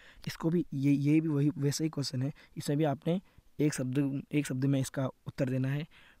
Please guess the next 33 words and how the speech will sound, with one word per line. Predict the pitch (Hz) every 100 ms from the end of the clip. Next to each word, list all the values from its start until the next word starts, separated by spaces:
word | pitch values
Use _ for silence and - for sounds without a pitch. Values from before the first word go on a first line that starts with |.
| -
तो | 131 131
ये | 139
है | 151
जहाँ | 143 135 151
पहुँचा | 165 147 143 147
ना | 143
जा | 131 123
सके, | 123 123 110 - _ _ - _ -
दुर्गम, | 131 131 135 135 135 - _
अगम, | 139 135 135 - -
अधिगम | 131 127 143
या | 143
सुगम। | 135 123 117 - - _
तो | -
जहाँ | 127 135 135
पहुँचा | 135 131 151
ना | 147
जा | 135 135
सके | - 151 139
यानी | 127 127
कि | 143 220 - _ _ _ _ _ _ -
अगम। | 131 123 107 - _ _ _ _ _ _ - _ _ _ - - - _ - - _ _ _ _ _ -
चलते | 139 160
हैं | 160 -
आज | 139 -
का | 135
लास्ट, | 120 123 147 160 - - -
आज | 139
का | 151 131
सेकंड | - 139
लास्ट | 143 135 -
क्वेश्चन | - -
है, | 139